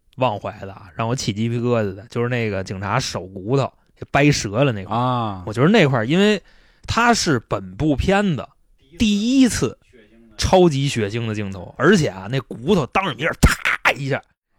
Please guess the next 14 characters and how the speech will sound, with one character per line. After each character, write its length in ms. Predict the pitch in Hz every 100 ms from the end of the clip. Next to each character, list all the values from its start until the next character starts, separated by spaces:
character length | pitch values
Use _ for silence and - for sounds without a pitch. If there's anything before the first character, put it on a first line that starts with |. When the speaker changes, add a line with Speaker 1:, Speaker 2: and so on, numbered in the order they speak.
| _
Speaker 1:
掰 220 | - 220 220
碎 420 | - 226 151 107
了 80 | 92
啊， 240 | 80 98 - _ _ _
那 100 | -
一 180 | 147 135
下 160 | 160 120
鸡 140 | 123
皮 120 | 113
疙 140 | 110 110
瘩 100 | 98
就 100 | 95
到 280 | 95 90
了。 60 | 98